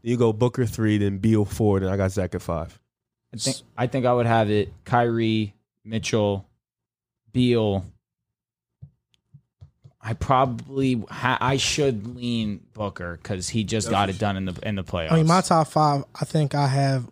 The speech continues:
Speaker 3: um, well, I don't think I have, I know I have Donovan Mitchell, I have Kyrie two, I have, uh, Devin Booker three. I think he's over Bradley Beal. I, I have Bradley Beal four,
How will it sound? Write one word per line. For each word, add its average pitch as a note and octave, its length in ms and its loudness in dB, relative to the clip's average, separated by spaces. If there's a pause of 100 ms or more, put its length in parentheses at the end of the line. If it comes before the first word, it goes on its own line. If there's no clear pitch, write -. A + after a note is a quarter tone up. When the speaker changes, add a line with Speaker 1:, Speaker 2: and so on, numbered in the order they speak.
Speaker 3:
um, B2 420 -4
well, C#3+ 220 0 (100)
I D#3 160 -2
don't D3 220 0
think E3 160 0
I C3+ 80 0
have, B2+ 160 0
I C3 80 -2
know D3 180 2
I C3+ 60 2
have B2 300 -2 (580)
Donovan F3+ 420 4
Mitchell, E3+ 440 2 (580)
I C#3+ 40 0
have C#3 180 0
Kyrie F3 420 2
two, C#3 380 0 (1080)
I C#3+ 140 0
have, C#3+ 380 2
uh, C3 440 0 (560)
Devin D#3 320 2
Booker D3+ 320 2
three. C#3 320 0
I B2 80 0
think C3+ 200 -2
he's C3+ 120 -2
over C3+ 180 4
Bradley B2 320 0
Beal. A#2 280 -2
I, C3+ 160 -2
I D#3 180 2
have D3 160 2
Bradley E3 260 4
Beal D3+ 220 2
four, D#3 560 2